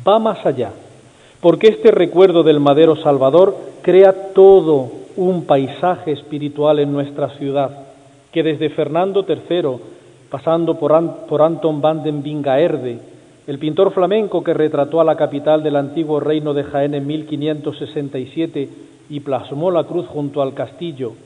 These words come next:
llegando hasta nuestros días, es como broche y joyel que unifica y da sentido, expresa de manera sencilla pero maravillosa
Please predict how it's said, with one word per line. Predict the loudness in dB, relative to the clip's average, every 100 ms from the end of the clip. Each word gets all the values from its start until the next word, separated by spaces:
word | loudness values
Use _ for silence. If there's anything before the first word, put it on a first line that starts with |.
| _ _ _ -12
llegando | -4 0 0 0 -2 -4 -6 -8 -12
hasta | -12 -10 -8
nuestros | -6 -6 -10 -14 -14
días, | -10 -4 -4 -4 -10 -20 -20 _ _ _ _ -6
es | -6 -4
como | -4 0 0
broche | 2 0 0 -4
y |
joyel | -2 -4 0 0 0 -6 -16 -8
que | -2
unifica | 0 -2 -6 -6 -2 0
y |
da | 0 -2
sentido, | -4 -6 -6 -8 -8 -10 -14 -20 -20 _ -20
expresa | -18 -12 2 4 4 2
de | 0
manera | 0 0 0
sencilla | 0 -6 -6 -6 -4
pero | -2 -2 -2
maravillosa | -2 -2 -4 -6 -6 -6 -10